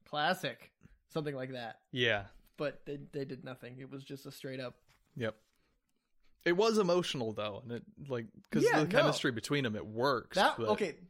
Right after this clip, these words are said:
Speaker 1: there was the acting that was really good that I, uh, I don't know if
Speaker 2: Mm-hmm.
Speaker 1: that's specifically what you were talking about, um, but, uh, the thing I was,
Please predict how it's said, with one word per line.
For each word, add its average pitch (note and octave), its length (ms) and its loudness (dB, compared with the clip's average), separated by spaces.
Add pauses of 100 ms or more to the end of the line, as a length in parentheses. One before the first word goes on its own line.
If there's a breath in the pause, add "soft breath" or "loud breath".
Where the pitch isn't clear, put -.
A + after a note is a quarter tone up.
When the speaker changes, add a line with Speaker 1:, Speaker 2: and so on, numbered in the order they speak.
(240)
Speaker 1:
there A3+ 180 4
was A#3 160 2
the F#3+ 140 0
acting E3+ 360 -2
that C#3+ 80 -6
was C#3+ 140 -4
really D3+ 280 -2
good C#3 200 -8
that C3+ 100 -8
I, C3 420 -10
uh, C#3 280 -6
I F3 80 -2
don't F3+ 100 0
know F3 100 4
if - 20 4
Speaker 2:
Mm-hmm. D#3+ 60 -2
Speaker 1:
that's E3+ 180 -2
specifically D#3+ 400 -8
what D3+ 180 -4
you D#3 60 -6
were D3 60 -6
talking D3 320 -8
about, E3+ 340 -4 (420 soft breath)
um, D#3 420 0
but, D#3 320 -2 (140)
uh, C3 600 -4 (260)
the D#3+ 80 -10
thing A3+ 180 0
I F#3 60 4
was, F#3 200 0